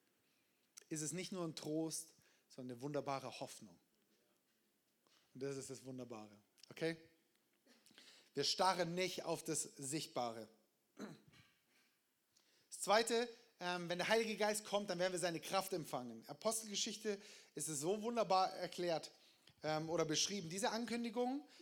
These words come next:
führte dazu, im ersten Kapitel ab Vers sechs, dass die Apostel, als sie ein weiteres Mal mit Jesus zusammen waren, ihm die Frage stellten, Herr,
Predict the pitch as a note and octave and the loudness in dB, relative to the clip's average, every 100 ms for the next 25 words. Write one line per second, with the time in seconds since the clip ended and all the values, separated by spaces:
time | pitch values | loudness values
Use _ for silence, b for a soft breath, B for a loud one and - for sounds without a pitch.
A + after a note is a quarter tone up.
0 | B - B3 C#4 C4 A3 - B3 C4+ F4 | B -2 2 4 4 2 2 0 -2 -4
1 | - _ _ _ _ _ _ _ D#3 D3+ | -10 _ _ _ _ _ _ _ -6 -4
2 | F3+ F#3+ F#3+ F#3 G3 G3 E3 E3 - F#3+ | -4 -4 -6 -8 -4 -2 -2 -2 -2 -2
3 | G3+ - B B B F3+ F3+ G#3 F#3 A3 | -4 -8 B B B 0 4 4 6 4
4 | C#4+ - C#4 G#3+ G3 G#3 F3+ E3 C#4+ D4+ | 4 4 2 2 4 2 4 6 6 6
5 | C4 - A3 A3 F3+ F#3+ F3+ E3+ F3+ E3+ | 0 2 2 2 0 -2 0 -2 0 0
6 | E3+ D#3+ E3 D#3+ D#3 D3+ D#3+ E3 E3 D#3+ | 2 2 2 0 -6 -4 -4 -2 -2 -2
7 | D#3+ F#3+ G3 B B B - A#3+ C4 | -2 -6 -12 B B B -2 2 2